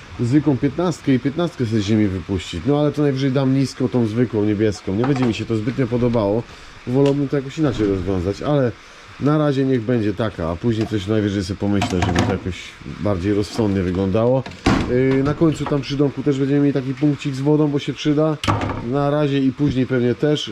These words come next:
Dwa trójniki, jeden tutaj przy garażu, drugi tam przy domu. No i zaślepka, tam gdzie będzie ta zwijka rury, gdzieś ją tam przy krzakach położymy, żeby też już weszło coś tam, nie? Żeby była wypuszczona tak jakby już ta rura docelowa na dom.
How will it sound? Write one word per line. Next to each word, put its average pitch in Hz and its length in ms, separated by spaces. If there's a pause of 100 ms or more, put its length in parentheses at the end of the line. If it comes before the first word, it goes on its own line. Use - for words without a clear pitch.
(120)
Dwa 143 160
trójniki, 135 480
jeden 120 240
tutaj 120 300
przy 123 180
garażu, 127 480
drugi 120 320
tam 117 180
przy 113 160
domu. 139 400 (340)
No 147 100
i 147 80
zaślepka, 127 760 (460)
tam 120 140
gdzie 117 120
będzie 113 180
ta 117 120
zwijka 113 420
rury, 110 380 (160)
gdzieś 104 200
ją 107 100
tam 110 160
przy 110 180
krzakach 113 320
położymy, 107 600 (500)
żeby 107 280
też 110 200
już 104 140
weszło 98 360
coś 90 240
tam, 90 240
nie? 120 280
Żeby 107 260
była 113 360 (140)
wypuszczona 113 520
tak 107 80
jakby 104 240
już 101 120
ta 110 260
rura 113 220
docelowa 104 480
na 104 120
dom. 127 260